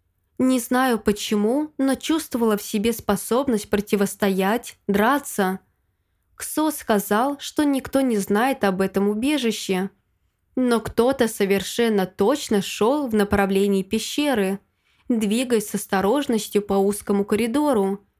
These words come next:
Звуки и крики стихли, лишь где-то вдали, в самой глубине горы, что-то огромное недовольно ворочалось,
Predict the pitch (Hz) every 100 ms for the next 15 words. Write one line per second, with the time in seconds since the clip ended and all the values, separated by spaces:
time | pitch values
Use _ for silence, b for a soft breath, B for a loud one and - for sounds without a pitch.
0 | _ 247 208 208 254 311 302 226 - 226
1 | 214 208 294 311 226 214 - 285 320 302
2 | 226 196 202 - _ 247 269 233 220 226
3 | 277 262 214 196 190 196 247 285 - -
4 | 247 254 254 208 214 220 214 220 240 208
5 | 196 190 247 311 b b b - 330 330
6 | 262 233 196 202 254 285 214 208 202 202
7 | 190 208 247 214 190 214 302 294 226 202
8 | 190 -